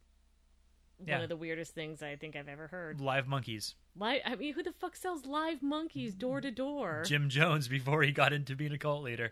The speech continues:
Speaker 1: I guess.
Speaker 2: I mean, apparently enough people that there was, I mean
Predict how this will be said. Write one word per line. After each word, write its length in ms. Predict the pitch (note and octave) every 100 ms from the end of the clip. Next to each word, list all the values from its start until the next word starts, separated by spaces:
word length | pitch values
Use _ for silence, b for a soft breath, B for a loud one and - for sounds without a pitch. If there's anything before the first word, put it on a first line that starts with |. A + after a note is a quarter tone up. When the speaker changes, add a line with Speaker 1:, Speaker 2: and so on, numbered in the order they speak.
| -
Speaker 1:
I 180 | F3 E3+ D3+
guess. 420 | F3 A#3 A3+ F3
Speaker 2:
I 60 | C#3+
mean, 160 | C#3 C3+
apparently 460 | B2+ C3+ D3 C3+
enough 220 | B2+ C3
people 240 | - B2+ B2
that 120 | A#2
there 140 | A#2+
was, 200 | A#2+ A#2
I 120 | C3 B2
mean 320 | A2+ A2+